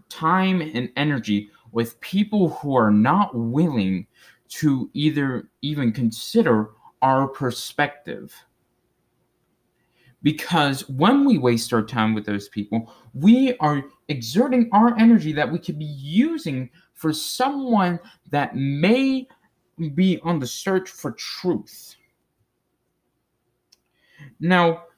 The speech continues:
the people that I have on my podcast that are atheists are usually either not gonna consider my perspective or have already made up their mind and probably aren't gonna change it.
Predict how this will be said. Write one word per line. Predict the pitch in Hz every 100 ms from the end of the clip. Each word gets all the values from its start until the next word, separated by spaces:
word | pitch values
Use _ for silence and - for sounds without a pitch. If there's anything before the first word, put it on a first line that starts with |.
| _
the | 151
people | - 247 311 320
that | 302
I | 254
have | 247 233 214
on | 214
my | 214
podcast | 214 131 107 104 110 104 131 - _ _ _ _ _ _ _ _ _ _ _ _
that | - 139
are | 143 135
atheists | 123 113 117 131 - _ _ _ _
are | 135 143 143 139 127
usually | 135 131 131 170 285 311 135 113 101 110 - _ _ _ _ _ _ _ _ _ _ _ _
either | 180 175 147 123 _ _
not | 123 160 208
gonna | 214 165
consider | - 127 - - 302
my | 262 120
perspective | - 120 - 135 127 131 - _ -
or | 185 196
have | 170 135
already | 147 196 214
made | 180 175 170
up | 165
their | 139
mind | 117 120 123 90 - - _ _ _ _ _ _ _ _ _ _ _ _ _ _ _ _ _ _ _ _ _ _ - -
and | 127 117
probably | 156 147 139
aren't | 131 123
gonna | 135 139
change | - 214 202
it. | -